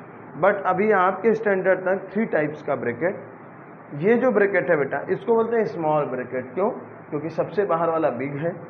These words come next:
बीच वाले को क्या बोलते हैं? curly, और इसको बोलते हैं small bracket, छोटा bracket। जब भी हम ब्रैकेट को सॉल्व करेंगे तो सबसे पहले first of all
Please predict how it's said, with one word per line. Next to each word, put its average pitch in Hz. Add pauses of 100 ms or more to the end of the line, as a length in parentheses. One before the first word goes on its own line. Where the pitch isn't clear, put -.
(920)
बीच 170
वाले 170
को 175
क्या 170
बोलते 170
हैं? 180 (300)
curly, 143 (380)
और 156
इसको 156
बोलते 185
हैं 247
small 127
bracket, 123
छोटा 113
bracket। 104 (1400)
जब 226
भी 254
हम 165 (600)
ब्रैकेट 202
को 233
सॉल्व 175
करेंगे 123 (800)
तो 208 (200)
सबसे 214 (120)
पहले 117
first 170
of 196
all 220